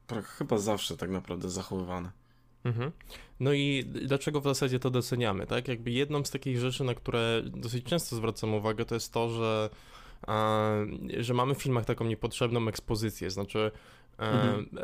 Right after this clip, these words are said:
Speaker 2: przez ten dialog i to, że, no nie wiem, mamy dorzuconą jakąś, czasem to jest jakaś, e, jakiś protagonista, tak, który na przykład nie zna tego świata i jemu jest wyjaśniane to wszystko, co się dzieje, e, no to konsekwentnie Edgar Wright jest, em,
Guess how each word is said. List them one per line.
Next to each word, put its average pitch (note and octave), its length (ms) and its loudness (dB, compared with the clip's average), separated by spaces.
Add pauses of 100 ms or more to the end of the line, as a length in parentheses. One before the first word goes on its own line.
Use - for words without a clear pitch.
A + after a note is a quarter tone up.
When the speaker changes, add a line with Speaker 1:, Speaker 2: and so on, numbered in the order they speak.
Speaker 2:
przez C#3 280 2
ten B2 180 2
dialog A#2+ 580 4
i - 20 -16
to, A#2 160 2
że, A2 220 2
no A2 380 -2
nie G#2+ 120 2
wiem, G#2 100 2
mamy G#2 200 2
dorzuconą G#2+ 400 -2
jakąś, G#2+ 340 -4 (220)
czasem A2+ 260 0
to A#2 80 0
jest - 100 -4
jakaś, G#2+ 380 -2
e, G#2 40 0 (260)
jakiś - 200 -4
protagonista, A#2+ 800 2
tak, G2+ 140 0
który G#2 240 -2
na G2+ 100 0
przykład - 300 -6
nie A#2+ 180 2
zna A#2+ 160 2
tego G#2 220 0
świata G#2 400 0
i G#2 80 0
jemu A#2+ 220 2
jest A2+ 140 0
wyjaśniane G#2+ 500 0
to G#2+ 120 -8
wszystko, - 300 -6
co A2 100 -4
się G#2 160 -4
dzieje, G#2+ 300 2 (760)
e, A2 280 2
no A#2+ 220 0
to C3 140 -2
konsekwentnie C#3+ 640 0
Edgar B2+ 200 2
Wright B2 160 2
jest, - 300 -4
em, A2 880 0